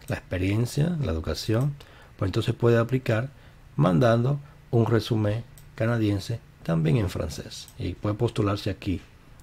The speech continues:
en este clic, este postular, puede darle un clic ahí y puede postularse. Pero lo importante es que es una oportunidad donde puede hacerlo de manera gratuita. Usted se registra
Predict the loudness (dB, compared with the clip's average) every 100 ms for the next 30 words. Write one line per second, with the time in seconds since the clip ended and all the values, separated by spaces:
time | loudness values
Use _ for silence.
0 | -10 -4 -2 -2 -4 0 0 0 -10 -12
1 | -10 -10 -8 -2 2 2 0 -6 -20 -20
2 | -20 -8 -2 0 0 -2 -4 -4 -2 -2
3 | -2 -4 -4 -4 -4 -10 -6 -6 -2 -4
4 | -6 -18 -20 -20 -4 2 4 4 4 4
5 | 4 4 4 2 4 4 4 4 2 2
6 | 2 2 2 2 0 0 -2 -2 -4 -4
7 | -10 -12 -20 -20 -20 -20 -8 -6 -4 -2
8 | 0 -2 -2 -6